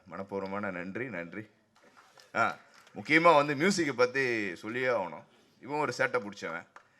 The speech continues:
இவன் லிரிக்ஸ் எழுதும் போதே ரொம்ப கான்ட்ரவர்சியா எழுதி கையில கொடுத்தாப்புல. So, இனிமே தான் உனக்கு லைஃப். எமோஷனுக்கெல்லாம் சினிமால இடமே கிடையாதப்பா.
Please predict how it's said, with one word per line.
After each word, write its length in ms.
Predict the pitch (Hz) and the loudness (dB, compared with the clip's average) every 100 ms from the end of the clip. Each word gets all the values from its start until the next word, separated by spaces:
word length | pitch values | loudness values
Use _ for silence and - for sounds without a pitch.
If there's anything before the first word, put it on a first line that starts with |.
| - _ | -20 _
இவன் 480 | - 117 123 120 113 | -2 2 4 4 4
லிரிக்ஸ் 300 | 127 165 180 | 2 2 2
எழுதும் 280 | 156 151 147 | 2 2 0
போதே 180 | 143 156 | 0 0
ரொம்ப 220 | 135 131 | 0 -2
கான்ட்ரவர்சியா 520 | 135 123 123 123 113 | 0 0 0 -4 -4
எழுதி 300 | 123 107 104 | -4 -4 -4
கையில 240 | 101 98 92 | -4 -4 -6
கொடுத்தாப்புல. 560 | 90 - 82 69 76 - - - _ - _ _ | -14 -12 -12 -12 -18 -18 -20 -20 _ -20 _ _
So, 540 | - 113 117 104 95 76 - _ _ _ _ _ _ _ _ | -10 -4 0 2 2 0 -8 _ _ _ _ _ _ _ _
இனிமே 360 | 127 160 180 | -10 0 2
தான் 180 | 185 190 | 6 6
உனக்கு 220 | 165 139 | 6 2
லைஃப். 340 | 113 127 101 - _ _ - | 0 0 -4 -14 _ _ 8
எமோஷனுக்கெல்லாம் 760 | 160 247 247 170 160 139 156 156 | 8 10 4 4 -4 -2 -4 -2
சினிமால 360 | 147 175 185 139 | -4 6 8 8
இடமே 440 | 110 123 151 180 | 4 2 4 2
கிடையாதப்பா. 840 | 180 120 120 156 139 98 90 71 | 0 0 4 4 2 -4 -10 -10